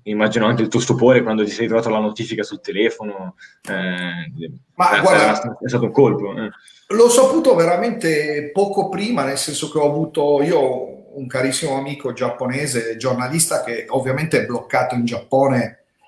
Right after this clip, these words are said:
Speaker 2: come tutti i giornalisti giapponesi, dal, dal problema covid, per cui non possono girare,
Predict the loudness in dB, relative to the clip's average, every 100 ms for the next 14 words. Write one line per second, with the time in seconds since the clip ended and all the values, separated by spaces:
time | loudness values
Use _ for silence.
0 | _ -4 0 0 2 0 0 0 0 2
1 | -2 -4 0 0 0 0 0 0 -2 -4
2 | -2 -4 -4 -6 -6 -2 0 2 2 2
3 | 6 6 6 2 0 -6 -6 0 2 2
4 | -2 -2 -2 -6 -6 -4 -2 0 0 -2
5 | -4 _